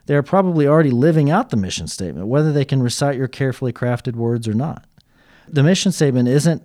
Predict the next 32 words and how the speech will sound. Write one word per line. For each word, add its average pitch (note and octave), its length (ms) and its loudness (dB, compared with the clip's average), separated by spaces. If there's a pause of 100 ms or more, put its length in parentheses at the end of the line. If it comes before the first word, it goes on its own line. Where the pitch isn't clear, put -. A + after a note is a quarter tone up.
(160)
for B2 260 0
your A2 180 2
team C3 440 0
so - 120 -2
much D#3 240 2
as C#3 160 -2
it C3 120 0
is B2+ 160 0
for - 140 -4
those B2+ 280 0
outside A#2+ 560 -4
your G2+ 100 -2
four G2+ 240 -6
walls. E2+ 480 -6 (840)
The C3 80 -2
world C#3+ 280 2
at D3 140 -2
large A2 380 -2
doesn't A#2+ 260 -2
have C3 140 0
the C3 80 -4
time, A2+ 340 -2
energy, G#2+ 380 0
or G2+ 80 0
interest G2+ 520 -4 (280)
to - 80 -6
digest A2 600 -2
your G#2+ 120 -2
values, G2+ 540 -4
vision, F#2+ 440 -4
and E2+ 160 -4
why. F2+ 440 -8